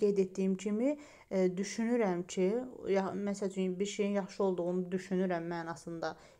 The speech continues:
işlədiriksə, bu zaman xüsusi mənaya fikir verməliyik ki, biz burada, e, bu məna, əgər bizim cümləmiz bu mənada doğru tərcümə olunarsa, like işlədirik. Nümunədə də verilibdir.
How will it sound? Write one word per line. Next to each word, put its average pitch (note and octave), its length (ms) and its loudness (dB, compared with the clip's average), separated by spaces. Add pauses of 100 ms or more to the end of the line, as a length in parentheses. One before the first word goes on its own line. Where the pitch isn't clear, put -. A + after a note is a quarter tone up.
(100)
işlədiriksə, G#3+ 720 0
bu G#3+ 80 -4
zaman G3 400 -2
xüsusi F#3 320 -6
mənaya F3+ 320 -2
fikir G3+ 260 -4
verməliyik E3+ 640 -2
ki, G#3+ 200 0 (300)
biz F#3+ 220 0
burada, F3+ 500 0 (320)
e, E3 120 -2 (140)
bu G#3+ 160 2
məna, D#3+ 380 0 (260)
əgər F#3+ 320 2
bizim F#3 320 0
cümləmiz E3 480 -6
bu G#3+ 160 2
mənada D#3+ 480 -2 (240)
doğru F3+ 320 0
tərcümə D#3 540 -2
olunarsa, G3+ 560 -2 (1040)
like F#3+ 320 4
işlədirik. - 640 -10
Nümunədə A3+ 480 0
də A#3+ 80 2
verilibdir. E3 720 -2